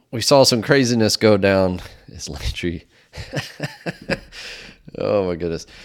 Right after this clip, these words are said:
So we saw some craziness go down in, in Indianapolis this, this week. And, uh, you know, we saw Frank Reich get fired, and Jeff Saturday is now the interim head coach. And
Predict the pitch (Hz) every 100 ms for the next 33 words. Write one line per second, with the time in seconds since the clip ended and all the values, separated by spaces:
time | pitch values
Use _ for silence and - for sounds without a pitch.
0 | - - 135 135 131 147 143 131 107 131
1 | 127 117 110 - 101 98 98 95 90 85
2 | - 90 85 101 98 90 85 82 - 69
3 | - 65 - - - 78 - 82 73 -
4 | - - - - 82 80 80 80 71 62
5 | 64 - 82 80 - 101 98 104 90 90
6 | 85 69 73 - 80 78 76 76 - 80
7 | 80 78 71 - _ _ - 87 82 -
8 | - _ - 95 92 82 73 73 71 76
9 | _ _ 80 78 82 78 - 85 80 76
10 | 82 78 - 78 69 - 69 -